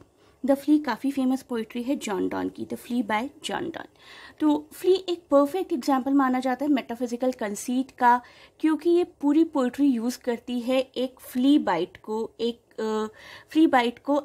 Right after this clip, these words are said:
as a lover's relationship। तो फ्ली बाइट किस तरीके से अब एक लवर रिलेशनशिप हो सकती है, वो हम समझते हैं। एक फ्ली ने मेल लवर और फीमेल लवर दोनों को काट लिया और फ्ली, फ्ली के अंदर मेल का भी ब्लड है और फीमेल का भी ब्लड है। जिस तरीके से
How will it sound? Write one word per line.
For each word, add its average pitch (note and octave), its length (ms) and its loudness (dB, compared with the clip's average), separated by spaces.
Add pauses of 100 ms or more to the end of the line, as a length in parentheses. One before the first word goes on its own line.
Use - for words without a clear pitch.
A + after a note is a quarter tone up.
as B3+ 160 2
a D#4+ 200 0 (380)
lover's C4+ 540 2 (240)
relationship। F#3+ 600 -2 (240)
तो C#4+ 260 -4 (140)
फ्ली D#4 320 4
बाइट C4 320 2
किस B3 200 -6
तरीके G#3+ 300 -6
से A3+ 120 -6
अब G#3 100 -6
एक A3+ 140 -6
लवर G#3+ 240 -4
रिलेशनशिप A3 600 -4
हो A3 80 -4
सकती A3 320 -6
है, B3 60 2
वो A3 100 -4
हम A#3 140 0
समझते G#3+ 480 -6
हैं। A#3+ 160 -4 (520)
एक D4+ 240 0
फ्ली D4+ 400 4
ने D4+ 260 4 (360)
मेल B3+ 220 2
लवर C4+ 320 4
और C4+ 80 2
फीमेल B3 340 0
लवर A#3+ 260 0
दोनों A3 260 -2
को A#3 100 0
काट G#3+ 360 0
लिया A#3 160 2
और A#3 60 2
फ्ली, A#3+ 360 -4 (200)
फ्ली D4+ 240 4
के D4+ 180 0
अंदर A#3+ 460 -2 (400)
मेल A#3 220 4
का C4 160 0
भी C4 140 0
ब्लड A#3+ 280 0
है B3+ 60 2
और C4+ 60 2
फीमेल G#3+ 360 -4
का G#3 160 -4
भी G#3+ 140 -4
ब्लड G#3+ 240 -4
है। A#3 60 0
जिस B3+ 220 -4
तरीके B3 360 0
से B3+ 220 2